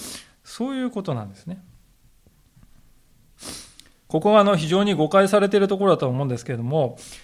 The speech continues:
キリスト教の救いって何ですかって言った場合に、私たちですね、天国に行くことですとこうよく言っちゃいますよね。で、それは間違いじゃないんだけれども、天国に行くということは皆さん、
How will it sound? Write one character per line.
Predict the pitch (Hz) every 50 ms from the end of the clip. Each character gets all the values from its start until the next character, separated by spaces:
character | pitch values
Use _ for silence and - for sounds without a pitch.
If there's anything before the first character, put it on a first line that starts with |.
| - _
キ | - 170
リ | 165 214
ス | -
ト | 233 220
教 | - 226 208
の | 202 196
救 | 196 - - 196
い |
っ | 190
て | 190 156
何 | 139 151 165 160
で | 127
す | 113 -
か | - 127
っ | 110
て | - -
言 | - 147 -
っ |
た | - 160
場 | 120 139 131
合 | 127
に、 | 120
私 | 120 120 - 196 196 196
た | - 143
ち | - - 113
で | 135 120
す | -
ね、 | 135 -
天 | - - 240 302 277 233
国 | 185 165 143 -
に | -
行 | 156 156
く | - 247 -
こ | 339
と | - 339 233
で | 139 113
す | - - -
と | _ - 147
こ | - 131
う | 123
よ | 131 170
く | 165 -
言 | 123
っ | 113
ち | - - 156
ゃ | 143
い |
ま | 135 139
す | 131 -
よ | - -
ね。 | 127 185 196 196 - _ _ - - - - - - - - - - - - - _ _ _ _ _ _ _ _ _ _ _ _ _ _ _ _ _ _ _ _
で、 | - 180
そ | - 254
れ | 254
は | 160
間 | 147 160 185
違 | 185 - - 370 427 453 427
い | 339
じ | 240
ゃ | 202 151
な | 147 160 165
い | 156
ん | 131
だ | 120 117 110
け | - 117 110
れ | 104
ど | 104 101
も、 | 95 - - -
天 | - - 285 330 370 339
国 | 285 220 165 - 151 123 120
に | 120
行 | 117 156
く | 139
と | -
い | 127
う | 110
こ | 120 131
と | -
は | 120
皆 | 123 131
さ | 127 131
ん、 | 107